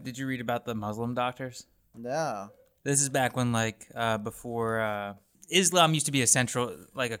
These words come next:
Speaker 1: a, uh, a religion of learning too, as well. Not, not saying it's not now, but whatever. Um, so the doctors actually said, like, to interfere with the plague, like, to try and make yourself better in, uh, in the Middle East was, uh, to go against the will of God.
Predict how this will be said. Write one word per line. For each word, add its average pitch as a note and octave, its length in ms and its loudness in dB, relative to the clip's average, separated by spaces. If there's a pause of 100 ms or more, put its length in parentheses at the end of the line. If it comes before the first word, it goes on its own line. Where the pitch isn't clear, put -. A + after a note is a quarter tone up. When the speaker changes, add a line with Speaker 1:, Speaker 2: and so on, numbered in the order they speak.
(260)
Speaker 1:
a, B2 40 -4
uh, A#2 300 0
a A#2 80 -2
religion A#2 360 -2
of G#2 120 -2
learning A2 400 2
too, A#2 360 0
as A2 140 -8
well. G#2+ 360 -2
Not, B2+ 220 -4
not B2 220 2
saying A2 180 -2
it's G2+ 120 -4
not G#2+ 180 -8
now, G2+ 160 -10
but F#2+ 180 -14
whatever. G2+ 400 -12 (380)
Um, B2 240 -2
so C#3 120 -2
the C3 100 0
doctors C#3+ 400 4
actually B2 320 2
said, B2 320 2
like, A2 420 0
to C3+ 180 -6
interfere B2+ 640 0
with B2+ 200 -8
the B2+ 80 -6
plague, A#2 440 -4
like, A2+ 180 -8
to A2+ 60 -16
try A2+ 240 -2
and A2 80 -2
make G#2+ 160 -8
yourself A2 360 -10
better A2+ 380 -8 (400)
in, A2 200 0
uh, G#2 340 2
in A2 100 -2
the G#2+ 60 2
Middle G#2+ 280 2
East A2 260 0
was, A2 260 0
uh, G2+ 220 -2
to - 80 0
go G#2 180 0
against G2+ 260 -4
the A2+ 80 -10
will G#2 160 -8
of F#2+ 100 -12
God. F#2 300 -10